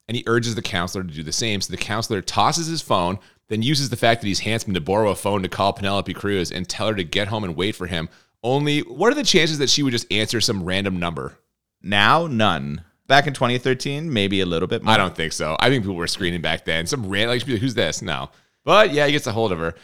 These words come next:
Speaker 1: And from there, we see that guy who set up the decapitation trap in his stolen truck getting pulled over by what looks like cops, but is actually members of the cartel. A brief shootout ensues, and as you would expect, the guy with the Uzi wins.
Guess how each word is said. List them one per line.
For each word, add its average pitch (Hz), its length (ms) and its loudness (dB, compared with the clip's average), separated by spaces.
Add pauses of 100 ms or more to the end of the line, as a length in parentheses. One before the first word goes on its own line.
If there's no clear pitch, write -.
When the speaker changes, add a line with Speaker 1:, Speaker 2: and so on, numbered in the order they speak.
(220)
Speaker 1:
And 135 360 0
from 123 260 -6
there, 113 360 2
we 113 160 -2
see 127 220 -2
that 107 260 0
guy 95 240 4
who 101 80 0
set 98 160 -2
up 80 60 -2
the 87 80 -6
decapitation 98 580 -2
trap 85 380 -2 (120)
in 117 280 -2
his 95 200 -2
stolen 82 380 -4
truck 85 280 -4
getting 104 220 -2
pulled 123 280 -6
over 120 180 0
by 101 140 2
what 92 200 0
looks 90 380 -6
like 85 220 -2
cops, 92 360 2
but 87 140 -4
is 85 120 -4 (100)
actually 95 500 -2
members 80 480 -6
of 73 140 -10
the 82 80 -10
cartel. 80 680 -4 (460)
A 117 100 2
brief 131 300 0
shootout 131 320 2
ensues, 101 480 -2
and 92 80 -4
as 85 160 -4
you 92 80 -4
would 82 60 -4
expect, 87 360 -2
the 110 80 -4
guy 90 200 2
with 92 140 -2
the - 60 -8
Uzi 104 280 -2
wins. 98 400 -2